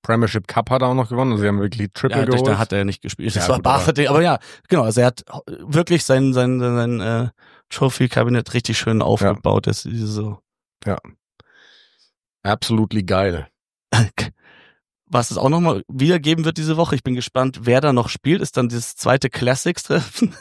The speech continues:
Speaker 2: <laughs> Die, die Walla-,
Speaker 1: Stimmt.
Speaker 2: Wallabies, Wallabies, äh, wie heißen sie? Legends gegen die British and Irish, ich, auch Legends oder so?
Speaker 1: Ich glaub, die heißen sogar Classics. Das sind nicht Lions
Speaker 2: Also genau, die
Speaker 1: Classics?
Speaker 2: Wallaby-, Wallabies Classics und British and Irish Legends,
Speaker 1: Ah, so
Speaker 2: glaub ich,
Speaker 1: ist es,
Speaker 2: ja.
Speaker 1: okay.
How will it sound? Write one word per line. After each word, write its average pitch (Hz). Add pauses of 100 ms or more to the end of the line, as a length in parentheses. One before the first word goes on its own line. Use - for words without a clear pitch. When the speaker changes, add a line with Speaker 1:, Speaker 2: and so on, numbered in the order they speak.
(180)
Speaker 2:
<laughs> -
Die, 120
die 131
Walla-, 143
Speaker 1:
Stimmt. 135
Speaker 2:
Wallabies, 170
Wallabies, 147
äh, 139 (600)
wie -
heißen 139
sie? 135 (240)
Legends 143
gegen 127
die 123
British -
and -
Irish, 123 (160)
ich, - (720)
auch -
Legends 160
oder 170
so? 156 (160)
Speaker 1:
Ich 107
glaub, 107
die 135
heißen 127
sogar 95
Classics. -
Das 107
sind 127
nicht 117
Lions 113
Speaker 2:
Also 156
genau, 196
die 165
Speaker 1:
Classics? 170
Speaker 2:
Wallaby-, 185
Wallabies 165
Classics 131
und 135
British 147
and 123
Irish 131
Legends, 113
Speaker 1:
Ah, 113
so 101
Speaker 2:
glaub 110
ich, 98
Speaker 1:
ist 113
es, 120
Speaker 2:
ja. 104
Speaker 1:
okay. 90